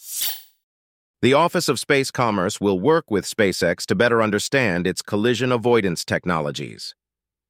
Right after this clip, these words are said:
The office will perform an astrodynamics evaluation of the tools SpaceX uses to manage more than five thousand Starlink broadband satellites as part of the No Exchange of Funds agreement.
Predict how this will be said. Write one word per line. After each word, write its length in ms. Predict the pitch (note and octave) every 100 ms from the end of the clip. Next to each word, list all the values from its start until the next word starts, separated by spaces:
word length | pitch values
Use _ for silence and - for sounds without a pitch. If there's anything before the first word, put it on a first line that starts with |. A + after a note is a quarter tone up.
| -
The 140 | B2+
office 400 | C#3 F3+ F3+ E3
will 140 | C#3 A#2+
perform 420 | A#2+ - B2 B2+
an 100 | A#2+
astrodynamics 1000 | C3 C#3+ - C3+ B2+ A#2+ B2+ C3+ A#2 F#2
evaluation 800 | G2 G#2 G2 F#2+ G#2+ B2 - F2+
of 80 | F2
the 100 | F#2+
tools 540 | - D#3 B2 F2 E2+
SpaceX 520 | - C#3+ C3+ G#2 F2 A2+
uses 480 | C#3 F#2 E2 D#2 - - -
to 100 | B2+
manage 420 | C#3+ D#3 E3+ A#2+
more 240 | B2 A#2+
than 180 | G#2 G2+
five 420 | - C#3 D3 D3+
thousand 500 | - C3 A#2+ G2 G2
Starlink 640 | G2 - A2 G2 G2+ G2 D2+
broadband 600 | G2 F#2+ E2+ F#2+ E2+ E2
satellites 680 | C3+ A#2+ F#2 D2+ D2+ - - -
as 160 | - A#2
part 260 | - D3+ C3+
of 100 | G#2+
the 80 | A2+
No 260 | A#2+ B2+
Exchange 480 | A2+ - C3 A#2 G#2+
of 100 | F#2+
Funds 380 | - E3+ A#2+ F2
agreement. 540 | F2 D#2+ C2+ B1 -